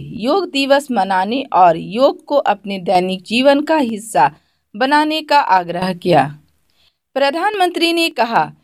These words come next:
"एनडीए सरकार ने पिछले आठ वर्षों में युवाओं को अपने सपने साकार करने और अपनी क्षमताओं का उपयोग करने में सक्षम बनाया है।" देशव्यापी कोविड टीकाकरण का आंकड़ा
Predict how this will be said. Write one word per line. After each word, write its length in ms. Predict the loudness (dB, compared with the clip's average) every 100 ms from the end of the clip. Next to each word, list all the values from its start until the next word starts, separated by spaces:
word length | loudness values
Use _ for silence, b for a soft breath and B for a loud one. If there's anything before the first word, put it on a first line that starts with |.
| _ _ 0
"एनडीए 480 | 2 2 2 2 0
सरकार 500 | -2 -2 0 0 0
ने 180 | -4
पिछले 440 | -6 -8 -4 -2 -2 0
आठ 300 | 0 0 0
वर्षों 460 | -6 -4 -4 -6 0
में 320 | 0 0 -4 B B B 0
युवाओं 540 | 2 4 2 -2 -4 -4
को 120 | -6
अपने 500 | -4 -4 -4 -2 -2
सपने 480 | 0 -2 0 -2 0
साकार 500 | 0 0 -2 -4 -4
करने 500 | -4 -4 -4 -6 2
और 260 | 4 4 0
अपनी 300 | -4 -2 -4
क्षमताओं 640 | -4 -6 -2 2 4 2 2
का 160 | 2
उपयोग 560 | 2 -2 -4 -4 -4 -2
करने 340 | 0 2 2
में 240 | 2 0 -4 B B _
सक्षम 500 | 0 0 0 -2 0
बनाया 400 | 0 0 0 0
है।" 460 | 0 -4 -6 -14 _ _ _ _ _ _ _ -4
देशव्यापी 840 | 0 0 -2 -2 0 0 0 -4
कोविड 520 | -2 0 2 2 -2
टीकाकरण 680 | -2 0 0 0 0 -2 -2
का 120 | -2
आंकड़ा 600 | -2 -2 -2 0 0 -2